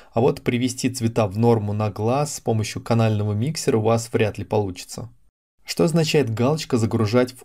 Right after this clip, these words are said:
уни вэ бэ»? В режиме уни вэ бэ сигналы каналов изображения с матрицы отображаются как есть. У меня есть файл, проявленный в уни вэ бэ.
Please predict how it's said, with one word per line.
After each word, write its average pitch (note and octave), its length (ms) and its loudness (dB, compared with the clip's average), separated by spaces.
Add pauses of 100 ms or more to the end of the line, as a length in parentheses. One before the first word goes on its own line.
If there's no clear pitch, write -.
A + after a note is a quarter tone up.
уни A#2+ 260 2
вэ A2 160 2
бэ»? A2 320 0 (320)
В B2+ 80 0
режиме F3+ 460 2
уни C#3 200 0
вэ G#2+ 200 0
бэ C#3 280 0
сигналы C3 560 0
каналов A#2 600 0
изображения A2 680 0
с - 120 -6
матрицы C3+ 480 -2
отображаются A#2 880 0
как A#2 280 -4
есть. G#2+ 440 -4 (520)
У - 40 -2
меня D3 200 4
есть C3+ 260 2
файл, F3 300 0
проявленный B2 600 0
в A2 80 0
уни A2+ 180 4
вэ A#2 140 2
бэ. G#2+ 280 0